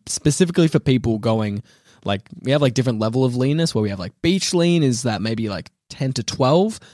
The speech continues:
where it's, like, still a healthy body fat. And then below that, when we go, like, below ten for, like, more the bodybuilders doing, like, show preps, that's when you wanna change up training slightly. You're still doing the same type of training, but just, uh, maybe, like,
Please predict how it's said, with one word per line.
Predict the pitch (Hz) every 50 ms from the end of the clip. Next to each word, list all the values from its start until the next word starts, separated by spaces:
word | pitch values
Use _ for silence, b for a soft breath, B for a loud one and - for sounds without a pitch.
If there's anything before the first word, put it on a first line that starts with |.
| b b b
where | b 107
it's, | 110 -
like, | 117 113
still | - - - 208 170
a | 123
healthy | - - - 117 113 - - 139
body | 113 135 139 151
fat. | 143 - 170 175 185 -
And | - 120 120 113
then | 110 104 101 B B B B B B _ -
below | 131 117 110 110 113 113 117 123 123 127 123
that, | 104 101 98 95 92 -
when | - 101 104
we | 101
go, | 95 101 98 98
like, | 95 98 98 101 - -
below | 127 113 107 110 110 110 107
ten | - - - 107 104 104 104
for, | 117 - -
like, | 98 92 92 - -
more | 107 98 90 82 87 90 - _ _ _ _ _ _
the | - 107 110
bodybuilders | 104 113 113 110 110 113 110 92 104 98 101 98 101 98 - -
doing, | - 110 98 101
like, | 98 92 - -
show | - - - 104 104 110
preps, | - - 175 170 196 - - - - - - b b b b b b b b b -
that's | - 120 110 101 - - -
when | 135 123
you | 123 127
wanna | 123 123 123 127
change | - - 156 131 131 131
up | 135 - -
training | - - 143 139 135 127 120
slightly. | - - - - - 127 117 113 117 113 110 120 151 180 - - 196 214 233
You're | 240 226 180 143 143
still | - - 226 233
doing | 208 233 233 214
the | 196 180
same | - 170 151 135
type | - - - - 135 113 120 - -
of | 165 160 -
training, | - 180 165 190 190 202 196
but | 156 127
just, | 107 123 - - - - _ -
uh, | 117
maybe, | - 76 98 113 113 120 127 127 127 127 123 120 127 127
like, | 113 104 104 -